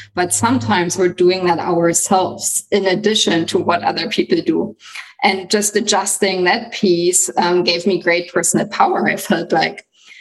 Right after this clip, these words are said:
And so then I've started taking clients through a similar journey of, you know, developing their skills, but also helping them empower themselves. And just seeing people change from,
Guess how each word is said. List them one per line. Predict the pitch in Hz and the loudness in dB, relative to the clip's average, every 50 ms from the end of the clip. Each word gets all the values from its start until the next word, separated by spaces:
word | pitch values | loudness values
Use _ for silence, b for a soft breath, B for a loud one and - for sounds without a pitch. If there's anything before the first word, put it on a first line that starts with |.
| B B | B B
And | - 208 | -4 -2
so | - 214 196 | 0 0 2
then | 196 196 208 214 | 0 0 2 2
I've | 226 214 214 | 0 0 -2
started | - - - 190 190 190 196 190 190 | -2 -2 0 0 0 0 -2 -2 -2
taking | - 214 185 185 - 180 175 175 | 0 -2 0 0 0 -2 -2 -2
clients | - - - 185 190 208 226 220 202 185 185 - - 214 - - - | -2 -2 -2 0 2 2 2 0 0 0 0 -2 -2 -2 -8 -6 -2
through | - 185 185 185 | 0 2 2 2
a | 185 | 2
similar | 185 - 214 185 185 180 175 175 170 160 | 2 0 0 0 2 2 2 2 2 0
journey | - 180 185 196 214 220 196 180 180 185 175 | 0 0 2 2 2 2 2 2 2 2 2
of, | - 170 180 170 170 - - B B B B B B _ | 0 0 0 0 -2 -4 -10 B B B B B B _
you | 180 175 | 0 2
know, | 180 175 170 - | 2 2 2 0
developing | 214 208 190 170 160 170 170 185 202 220 214 226 220 214 | 0 -2 -2 0 0 0 2 2 0 0 0 2 2 4
their | 190 180 175 | 4 2 2
skills, | 175 - - - 180 170 175 202 240 254 254 - - - - | 0 -2 0 0 0 2 4 2 2 2 0 0 -2 0 0
but | - 190 180 165 - | 0 0 0 0 -2
also | - 196 185 196 208 214 202 - - 196 180 175 175 175 | -2 0 0 2 0 0 -2 -2 0 2 2 4 2 2
helping | 175 - - 202 185 185 - 196 185 180 180 | 0 0 0 0 0 0 0 0 2 4 4
them | 175 170 175 175 - | 4 4 2 2 2
empower | - - 165 165 - - 180 170 170 170 170 | 0 0 -2 -2 -2 -2 0 0 2 0 2
themselves. | 165 160 160 208 - - 170 170 160 - - - - - - _ _ _ _ B B B B B B B B B B B B _ _ _ _ _ | 2 0 0 0 0 2 2 2 0 -2 -2 -6 -8 -8 -10 _ _ _ _ B B B B B B B B B B B B _ _ _ _ _
And | - 175 190 190 180 | -2 0 0 2 2
just | 220 254 - - - | 2 2 0 -2 -6
seeing | - - - - 180 196 208 208 202 190 185 185 180 | -8 -4 0 2 2 4 4 4 2 2 2 0 0
people | - 220 208 208 208 190 175 | 0 0 0 2 2 0 2
change | 175 - - - - 185 190 202 185 170 160 160 - - | 2 0 0 0 0 2 2 2 2 2 0 -2 -4 -6
from, | - - - - 175 170 175 175 175 175 175 175 156 147 - | -10 -4 -2 0 0 2 2 2 2 2 2 2 0 -2 -6